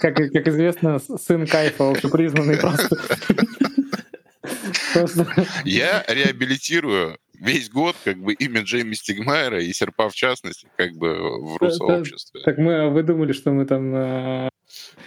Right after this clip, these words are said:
Speaker 1: Верли Гик там посвятили этот подкаст? Но нет, на самом деле, <laughs> цель была не в этом.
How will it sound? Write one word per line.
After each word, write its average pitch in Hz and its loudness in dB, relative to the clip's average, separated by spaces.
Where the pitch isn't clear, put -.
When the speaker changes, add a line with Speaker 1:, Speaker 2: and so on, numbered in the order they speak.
Speaker 1:
Верли 147 2
Гик 190 2
там 151 2
посвятили 135 2
этот 127 -2
подкаст? 120 0
Но 143 2
нет, 160 2
на 165 2
самом 170 2
деле, 170 2
<laughs> 196 0
цель 180 2
была 165 2
не 160 2
в 165 4
этом. 165 0